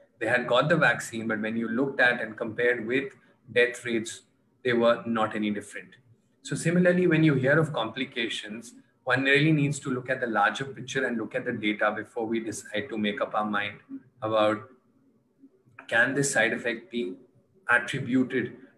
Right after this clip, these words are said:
to the vaccine or not. So the answer is, you know, we have vaccines that are way above the W H O threshold. They're a tool that we have access to, uh, to protect ourselves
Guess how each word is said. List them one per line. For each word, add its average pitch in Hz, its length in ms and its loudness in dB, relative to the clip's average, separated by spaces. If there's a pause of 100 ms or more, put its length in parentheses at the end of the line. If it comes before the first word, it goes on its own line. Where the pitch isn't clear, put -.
(120)
to 147 120 4
the 143 100 4
vaccine 107 680 -2
or 98 220 -10
not. 87 260 -10 (480)
So - 160 -2
the 151 140 4
answer 143 440 6
is, 151 340 0 (520)
you 123 80 -2
know, 135 120 4
we 131 200 2
have 131 320 2
vaccines 120 560 0
that 117 220 2
are 117 120 0
way 113 300 0
above 139 360 0
the 131 60 -4
W 113 360 -4
H 110 160 -10
O 107 80 -10
threshold. 101 600 -10 (440)
They're 120 200 -2
a 123 140 -8
tool 156 340 2
that 143 200 0
we 127 120 -8
have 113 240 -6 (200)
access 110 400 -6
to, 107 340 -8 (480)
uh, 107 340 -4 (460)
to 127 80 -4
protect 135 460 -4
ourselves 120 540 -2